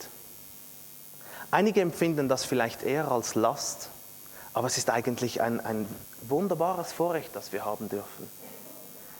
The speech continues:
Wir dürfen mit Gott zusammenarbeiten. Wir sind Gottes Partner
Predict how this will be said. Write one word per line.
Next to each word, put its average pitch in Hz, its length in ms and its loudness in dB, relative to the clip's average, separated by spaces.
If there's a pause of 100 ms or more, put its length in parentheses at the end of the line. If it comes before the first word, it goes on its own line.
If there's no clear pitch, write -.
Wir 143 100 6
dürfen 160 380 6
mit 135 240 0
Gott 196 260 4
zusammenarbeiten. 147 1400 4 (720)
Wir 151 160 6
sind 151 340 4
Gottes 185 400 4
Partner 147 720 4